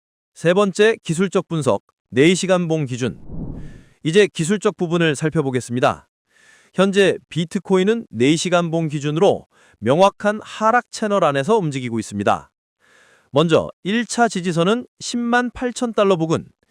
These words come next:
이 구간은 하락 채널의 하단이자 알에스아이가 삼십오 근처에 있어서 단기적인 기술적 반등 가능성이 남아있는 자리입니다. 그 위로 중간 분기점, 즉 시장 방향을 가르는 핵심 구간은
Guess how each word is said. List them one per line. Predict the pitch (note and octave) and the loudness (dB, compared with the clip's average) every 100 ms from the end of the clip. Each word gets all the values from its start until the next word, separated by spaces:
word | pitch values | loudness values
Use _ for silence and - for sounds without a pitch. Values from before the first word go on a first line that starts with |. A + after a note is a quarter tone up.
| _ _ _ - | _ _ _ -2
이 | G3+ | -2
구간은 | F3 F3+ G3 A#2 - _ | 2 2 2 0 -6 _
하락 | - G#3 A#3 A#3+ | -6 2 2 2
채널의 | - G#3+ G3+ G3+ | -2 -2 0 0
하단이자 | - F#3+ F#3 F3+ E3+ F3 G#3 - _ - | 0 0 2 0 0 2 0 0 _ -2
알에스아이가 | A2 D3+ F3 - D#3+ D#3+ D#3+ | 2 2 2 2 0 2 -2
삼십오 | - A#3 A3+ G#3+ A3 | -2 -6 -6 -4 -4
근처에 | F3 D#3+ - E3 | -2 -4 -2 -2
있어서 | C3 - D3+ F#3 D#2 - _ _ _ | -2 -2 0 0 0 -12 _ _ _
단기적인 | - C#3+ F3+ G3 G3 G3 B3 F#3+ | -6 -2 -2 0 0 0 -6 -8
기술적 | - D3 G3+ A#3 G#3 | -8 -4 -2 -2 -2
반등 | C3+ D3+ D#3+ F#3 | -2 0 0 -2
가능성이 | D#3 C#3+ D3+ E3 F#3+ | -2 -2 -2 -2 -2
남아있는 | D3+ A2 D#3+ F3+ A#3 | -2 0 0 -2 -4
자리입니다. | C4 A3 B2+ F2 C#2 _ _ _ _ _ _ _ _ _ | -2 -2 -2 -6 -10 _ _ _ _ _ _ _ _ _
그 | A#3 F#3+ | 0 2
위로 | G3+ F3+ G3+ - | 4 4 2 -6
중간 | - G3+ G#3+ A#3+ A#3 | -4 -2 0 0 0
분기점, | F#3 F#3+ F#3 C#3 D2 _ _ _ _ - | -4 -4 -2 -2 -4 _ _ _ _ -2
즉 | A3+ - _ | -2 -2 _
시장 | - - B3 B3+ B3+ | -14 -6 -2 0 -2
방향을 | G#3+ C3 D#3+ F3+ G3+ | -2 -2 -2 -2 -4
가르는 | - B2+ D#3 F#3+ | -4 -4 -2 -2
핵심 | E3+ - - A3 | -6 -10 -6 -4
구간은 | E3 D3+ G3 B2 | 0 0 0 -2